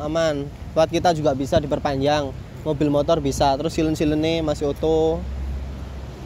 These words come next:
Jadi lek kena hujan nggak mungkin ngerembes lah,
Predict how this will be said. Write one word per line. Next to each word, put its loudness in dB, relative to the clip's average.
Jadi 4
lek 6
kena 0
hujan 2
nggak 0
mungkin -2
ngerembes 0
lah, 4